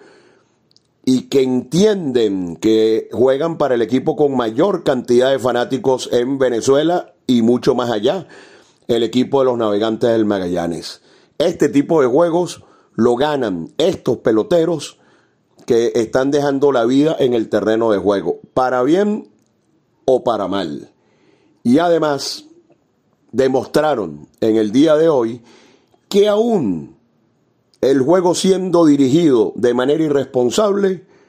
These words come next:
se pudo ganar el juego de pelota.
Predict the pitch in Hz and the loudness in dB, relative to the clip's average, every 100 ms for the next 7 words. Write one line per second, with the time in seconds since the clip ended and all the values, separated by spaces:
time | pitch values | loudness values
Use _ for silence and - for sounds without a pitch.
0 | _ _ _ _ - 139 131 180 202 185 | _ _ _ _ -2 0 0 0 2 2
1 | 190 123 120 120 123 131 - - _ - | 2 -2 -2 0 0 -2 -6 -12 _ -2
2 | 113 101 117 113 113 101 92 92 82 73 | 0 0 0 2 0 0 0 -2 -4 -12